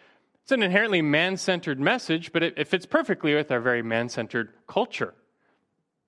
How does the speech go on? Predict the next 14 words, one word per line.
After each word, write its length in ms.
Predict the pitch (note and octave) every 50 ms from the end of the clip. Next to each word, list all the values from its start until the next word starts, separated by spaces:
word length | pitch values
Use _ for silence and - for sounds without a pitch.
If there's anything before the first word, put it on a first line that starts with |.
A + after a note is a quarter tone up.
| _ _ _ _ _ - - -
But 80 | F#3+
another 240 | G3+ G3+ A3+ B3 C4+
reason 380 | C4+ C4 B3+ A3 A3+ A3 G#3 D#3+
this 220 | F#3 G3 F#3 -
messaging 480 | F3+ F3 A3 A3 - F3+ E3 F#3+ E3+ D3+
has 200 | D3 C#3 B2 B2+
worked 300 | B2+ D3 F3 F3+ - -
so, 240 | - - - F3+ - - -
so 180 | - E3+ D#3
well 220 | C3+ C3+ C#3+ D#3+ D#3+
in 80 | C#3+
America 460 | C3 A#2+ A#2+ B2+ D3 E3+ D3+ - B2+
is 160 | A2+ A2 G#2 A#2+
that 240 | A#2+ A2+ A2+ -